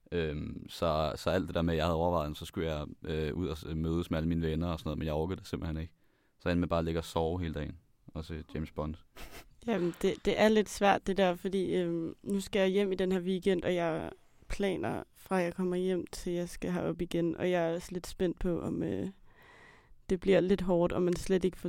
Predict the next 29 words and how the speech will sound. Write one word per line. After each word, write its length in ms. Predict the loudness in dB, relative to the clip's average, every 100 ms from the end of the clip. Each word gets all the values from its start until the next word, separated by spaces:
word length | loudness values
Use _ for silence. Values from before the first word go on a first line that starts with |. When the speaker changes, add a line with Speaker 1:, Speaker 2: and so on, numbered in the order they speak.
| -8
Speaker 2:
trukket 460 | -2 -2 0 -4
det 80 | -4
der 140 | -4 -2
stik, 400 | -2 -2 0 0
man 160 | 0
måske 260 | 0 0 0
lidt 180 | 0 -2
har 80 | -2
brug 260 | -2 -2
for. 220 | -2 -4 -4 -14 -20 -20 -20 -20 -20 -20 -20 -20 -16 -6
Øhm, 320 | -4 -2 -4
så 140 | -4 0
det 180 | 4
ligger 220 | 4 4 4
der 80 |
jo 100 | 4
også 260 | 2 2 0
i 40 |
det. 160 | -2 2
Det 80 | 2
har 120 | 2 -4 -8
du 140 | -4 -2
også 460 | -4 -8 -12 -14 -16
talt 280 | -6 -4 -2
lidt 140 | -2
om, 160 | -2 -4
Celine, 480 | -6 -4 -2 -2 -2
at, 240 | -4 -4
øh, 240 | -4 -2